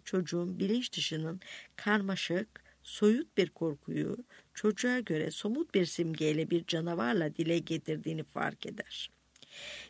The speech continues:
Birer yetişkin olduğumuzda çocuğumuz yalnızca korktuğumuzun ayrıntına varırız.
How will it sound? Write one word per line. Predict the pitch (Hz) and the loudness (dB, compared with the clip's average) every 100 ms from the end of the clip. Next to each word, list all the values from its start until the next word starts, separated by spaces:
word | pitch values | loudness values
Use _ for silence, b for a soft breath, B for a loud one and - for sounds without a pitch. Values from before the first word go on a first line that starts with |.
| B | B
Birer | 233 302 403 | 6 8 6
yetişkin | 320 302 - - 320 | 4 2 2 0 2
olduğumuzda | 247 160 - 156 156 - - 143 | 2 2 0 -4 -4 -6 -6 -6
çocuğumuz | - 208 185 202 160 170 233 - - | 2 2 4 2 2 -2 -4 -8 -2
yalnızca | 339 440 415 349 330 | 2 2 0 0 0
korktuğumuzun | 302 - 247 - 214 190 175 170 165 180 - | 0 0 0 2 4 4 4 0 0 -4 0
ayrıntına | 165 170 - - 160 160 | 0 0 -4 -6 -2 0
varırız. | 147 147 151 147 - - | 0 0 -2 -6 -10 -12